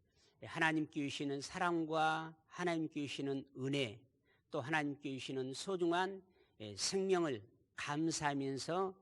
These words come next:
예배를 드리는 주일입니다.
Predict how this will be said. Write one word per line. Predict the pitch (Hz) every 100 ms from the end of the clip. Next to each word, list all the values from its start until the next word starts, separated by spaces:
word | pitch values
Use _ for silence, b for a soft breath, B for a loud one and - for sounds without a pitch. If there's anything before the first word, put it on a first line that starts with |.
| - -
예배를 | 120 123 131 123 131 - _ 143 165 175 180 _ -
드리는 | 127 123 123 117
주일입니다. | - 123 123 110 101 92 92